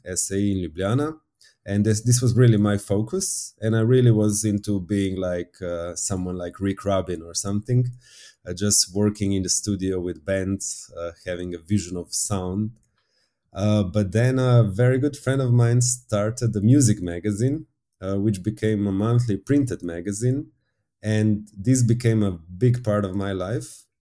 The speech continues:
Uh, in the sense we also did shows. We, we sold C Ds with the magazine, like,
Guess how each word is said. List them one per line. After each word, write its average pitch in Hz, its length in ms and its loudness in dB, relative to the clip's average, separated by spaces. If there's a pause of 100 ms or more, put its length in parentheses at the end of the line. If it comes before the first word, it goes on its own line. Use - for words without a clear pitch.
Uh, 98 760 -2
in 107 140 2
the 104 80 2
sense 110 440 0
we 95 80 -2
also 98 340 0
did 95 200 -4
shows. - 800 0
We, 98 1000 -2 (100)
we 107 100 0
sold 110 340 0
C - 200 2
Ds 104 380 2
with 92 160 -4
the 87 80 -8
magazine, 90 600 -4
like, 92 320 -6